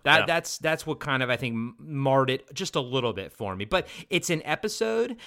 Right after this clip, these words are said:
Speaker 1: that if, if Seinfeld is playing on T V, say it was, like, an all-day marathon, if this episode came on and I was, like, you know, cleaning or doing something,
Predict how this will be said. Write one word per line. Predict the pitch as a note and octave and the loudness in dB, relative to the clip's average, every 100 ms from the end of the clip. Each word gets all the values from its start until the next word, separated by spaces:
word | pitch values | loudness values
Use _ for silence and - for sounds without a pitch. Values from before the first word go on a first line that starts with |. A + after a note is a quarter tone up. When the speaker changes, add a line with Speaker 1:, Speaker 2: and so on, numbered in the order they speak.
| - | -16
Speaker 1:
that | A#2+ C#3+ C3+ C#3 - | -2 0 2 0 -4
if, | - D3 - - | 2 2 2 0
if | D#3+ D3 - | 0 0 -2
Seinfeld | E3 F3 G3 A3+ | 2 2 2 0
is | A3 | -2
playing | A3+ G3 F#3+ | -2 -2 0
on | F3+ | -2
T | F3 E3+ | -2 -4
V, | E3+ | -4
say | E3 E3 | -2 0
it | |
was, | D#3 C#3+ | 0 0
like, | C3+ | -2
an | D3 | -4
all-day | - C#3+ D3 D3 | -2 0 2 0
marathon, | C3 C3+ D3+ D#3 E3+ E3+ E3+ - - | 0 0 0 2 2 2 -2 -12 -6
if | C3 A2 | -6 0
this | E3 - | 0 2
episode | F#3+ G#3 A3 G3 | 0 0 0 0
came | - D#3+ D3 | 0 0 2
on | D3+ E3 G#3 - | 2 2 0 -6
and | C#3 C3+ | -2 2
I | |
was, | C#3+ C3+ | 2 2
like, | D3 A#2+ - | 0 -2 -2
you | |
know, | A2+ | -4
cleaning | - - F3 E3+ E3+ D#3 | -4 -2 0 2 0 -2
or | |
doing | A2 D3 D3 C3+ | -2 -2 -2 -2
something, | D#3 D3 E3+ E3 | -2 -2 -4 -6